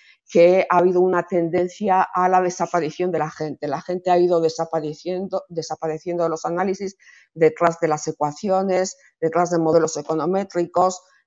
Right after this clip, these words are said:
detrás de, de los números, ¿no? Y aunque no s-, aunque no sabemos trabajar sin números, porque, porque no, no sabemos hacerlo, para nosotras los números son, eh, una herramienta para, para el fin, ¿no? Sin más.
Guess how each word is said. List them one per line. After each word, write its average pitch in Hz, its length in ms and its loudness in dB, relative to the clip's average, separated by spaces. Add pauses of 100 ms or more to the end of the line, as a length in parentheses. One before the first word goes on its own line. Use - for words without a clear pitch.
detrás 175 600 2
de, 160 380 6
de 160 140 0
los 151 240 0
números, 165 560 2
¿no? 202 300 -4
Y 160 160 -4
aunque 151 240 0
no 185 80 2
s-, 185 240 -8
aunque 160 500 -2
no 165 200 -4
sabemos 185 400 -2
trabajar 165 400 -2
sin 165 200 -6
números, 185 560 -2
porque, 139 600 -10
porque 143 340 -12
no, 147 300 -8
no 165 160 -2
sabemos 170 360 -2
hacerlo, 185 460 -2 (420)
para 156 220 4
nosotras 165 520 -2
los 160 180 -2
números 160 540 0 (260)
son, 165 680 0
eh, 143 600 -6 (340)
una 175 280 2
herramienta 156 580 -2
para, 156 500 -4 (160)
para 147 240 -4
el 131 60 -8
fin, 139 340 -10
¿no? 156 180 -12 (160)
Sin 151 360 -10
más. 156 500 -12